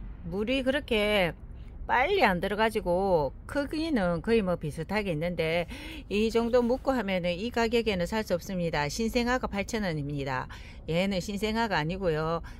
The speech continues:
예, 노후숙된 아이입니다. 예, 노후숙한 아가씨입니다.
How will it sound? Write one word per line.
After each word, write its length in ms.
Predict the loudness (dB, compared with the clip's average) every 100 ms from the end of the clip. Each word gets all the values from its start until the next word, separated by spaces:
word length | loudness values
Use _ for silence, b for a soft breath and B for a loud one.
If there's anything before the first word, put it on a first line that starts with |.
| -8
예, 140 | -4 -4
노후숙된 680 | 0 2 2 0 -4 -2 -2
아이입니다. 560 | -2 -4 -6 -6 -4
예, 280 | -4 -4 -4
노후숙한 680 | -6 -4 -4 -4 -6 -6 -6
아가씨입니다. 960 | -4 -6 -6 -6 -6 -6 -4 -2 0